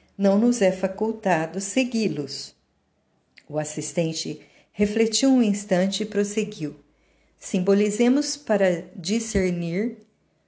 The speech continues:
o que ocorre entre eles e nós, acontece entre nós e os seres que se nos localizam à retaguarda.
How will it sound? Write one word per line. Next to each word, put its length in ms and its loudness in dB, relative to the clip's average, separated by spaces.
o 100 -6
que 140 -2
ocorre 680 2
entre 520 -4
eles 440 2
e 80 -2
nós, 600 -2
acontece 920 -2
entre 400 -6
nós 580 -4
e 120 -4
os 80 0
seres 500 4
que 160 -20
se 200 -4
nos 220 2
localizam 920 -4
à 200 -4
retaguarda. 1040 -4